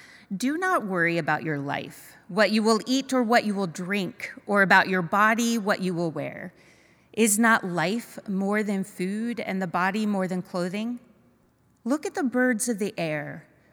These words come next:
They neither sow nor reap nor gather into barns, and yet your heavenly Father feeds them.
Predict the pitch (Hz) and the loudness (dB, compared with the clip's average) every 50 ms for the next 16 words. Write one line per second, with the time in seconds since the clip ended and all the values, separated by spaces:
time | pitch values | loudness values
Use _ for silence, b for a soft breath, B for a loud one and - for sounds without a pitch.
0 | b b b b b - 208 226 247 269 285 302 262 277 285 262 - - - - | b b b b b 0 2 4 6 6 6 6 6 4 4 2 2 0 -2 0
1 | 202 165 160 156 160 190 233 254 233 196 180 175 175 175 170 151 165 160 170 226 | 2 2 2 2 2 2 2 2 2 2 2 2 2 0 0 -2 -4 -4 -2 -4
2 | 240 - - 185 175 180 190 208 196 170 185 180 185 190 190 180 180 - 180 165 | -4 -4 -4 -2 2 2 4 2 4 4 4 4 4 2 2 -2 -2 -4 -4 -2
3 | 202 214 214 190 185 180 - 160 202 202 196 208 - 190 196 196 190 - - 254 | 0 0 2 2 0 -2 -4 -4 -4 -4 -4 -4 -4 -4 -6 -6 -6 -6 -6 -4
4 | 247 277 262 277 285 269 277 - 220 208 208 208 214 208 - - - 208 202 214 | -4 -2 -2 -2 -4 -4 -2 -2 -2 -2 -2 -4 -6 -8 -8 -12 -12 -10 -8 -8
5 | 185 165 - - - 208 202 220 185 - - - | -8 -8 -10 -8 -6 -4 -4 -4 -6 -8 -12 -16